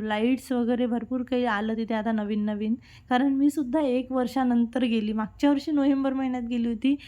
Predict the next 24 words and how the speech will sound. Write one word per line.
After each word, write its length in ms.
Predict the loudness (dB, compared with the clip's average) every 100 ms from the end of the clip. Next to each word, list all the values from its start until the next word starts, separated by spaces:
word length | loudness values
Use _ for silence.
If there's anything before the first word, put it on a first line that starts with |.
| -20 -2
तर 100 | 2
मी 200 | 4 6
यावर्षीसुद्धा 760 | 6 4 2 0 0 0 0 0
नोव्हेंबर 460 | 2 4 4 2 2
महिन्यातच 580 | 2 2 0 0 -2
गेली 260 | -2 -2 -2
डायरेक्ट. 480 | -2 -4 -4 -6 -8 -20 -18 -12 -2
आणि 160 | 2
मग 160 | 4 2 -2
दिवस 420 | -2 0 0 0
मावळला 460 | 0 2 2 2
होता, 460 | 0 -2 -2 -2 -2 -8 -20 -20 -20 -4
स्वानंदीचे 500 | 0 2 2 0 -2
बाबा 280 | -2 0 -2
वगैरे 260 | -2 -4
आले 220 | -2 -4 -4
होते, 240 | -6 -4
मग 160 | -4 -4
ते 520 | -6 -4 -2 -2 -2
बाहेर 300 | -4 -2 -2
गेले 280 | -2 -2 -4
होते 160 | -6 -4
थोडे, 220 | -4 -4
तर 200 | -4